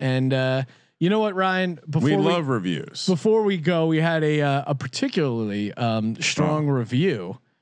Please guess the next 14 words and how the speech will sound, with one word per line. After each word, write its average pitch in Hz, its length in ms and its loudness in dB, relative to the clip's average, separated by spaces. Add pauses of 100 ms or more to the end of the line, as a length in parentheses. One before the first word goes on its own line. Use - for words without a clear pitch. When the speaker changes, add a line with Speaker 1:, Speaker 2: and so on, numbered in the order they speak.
(280)
Speaker 1:
that 147 120 2
I'm 151 120 0
gonna 151 180 2
pull 165 240 0
up 147 160 0
right 147 300 0
now 151 260 0
that 143 160 0
I 143 80 0
think 226 320 0
Speaker 2:
Mm. 135 340 0
Speaker 1:
is, 151 460 0
is 143 240 0
worthy. 156 840 0